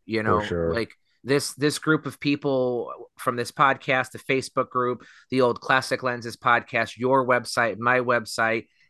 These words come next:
Speaker 1: uh, Ray, you know, I would have never in a million years come across a Konica F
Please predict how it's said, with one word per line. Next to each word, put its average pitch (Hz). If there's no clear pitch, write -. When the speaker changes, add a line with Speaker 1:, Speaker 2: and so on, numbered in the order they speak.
Speaker 1:
uh, 117
Ray, 139
you 135
know, 131
I 135
would 143
have 135
never 156
in 151
a -
million 160
years 147
come 139
across 131
a -
Konica 120
F 101